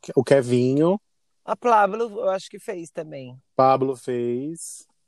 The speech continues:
Speaker 1: Pablo fez, ela tá aqui, ó. Pablo. Quem fez também, a Ludmilla causou várias polêmicas, né,
Speaker 2: Ah,
Speaker 1: na
Speaker 2: o da
Speaker 1: época.
Speaker 2: Ludmilla eu lembro que o pessoal, tipo,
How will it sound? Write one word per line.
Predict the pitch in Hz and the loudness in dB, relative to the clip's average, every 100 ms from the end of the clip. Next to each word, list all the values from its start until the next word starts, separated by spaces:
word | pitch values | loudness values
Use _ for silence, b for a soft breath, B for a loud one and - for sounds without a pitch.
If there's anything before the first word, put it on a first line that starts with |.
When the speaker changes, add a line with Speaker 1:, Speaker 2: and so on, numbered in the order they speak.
| _ _ | _ _
Speaker 1:
Pablo | 120 117 131 | -6 -6 -6
fez, | 123 113 | -6 -4
ela | 117 | -4
tá | 127 | -4
aqui, | 120 104 | -10 -12
ó. | |
Pablo. | - 110 110 113 120 139 - _ _ _ _ _ _ | -12 -10 -8 -8 -8 -10 -12 _ _ _ _ _ _
Quem | - 135 139 | -4 -4 -4
fez | 143 131 - | -4 -4 -4
também, | 139 131 123 123 123 | -6 -6 -6 -6 -6
a | 120 | -6
Ludmilla | 120 120 123 127 127 | -6 -8 -6 -4 -4
causou | - 117 120 | -4 -4 -2
várias | 117 117 123 | 0 0 -2
polêmicas, | - 135 117 127 147 151 123 | -4 0 0 -2 -4 -6 -6
né, | 117 | -2
Speaker 2:
Ah, | 196 190 127 | 0 2 0
Speaker 1:
na | 107 | -4
Speaker 2:
o | 190 | -2
da | 190 | 0
Speaker 1:
época. | 190 | 2
Speaker 2:
Ludmilla | 165 175 185 185 196 | 0 -2 -10 -8 -8
eu | |
lembro | 202 180 185 202 | -6 -8 -10 -14
que | 175 | -12
o | |
pessoal, | 170 160 - 160 156 | -16 -12 -4 -2 -2
tipo, | - - 170 165 | -8 -14 -12 -12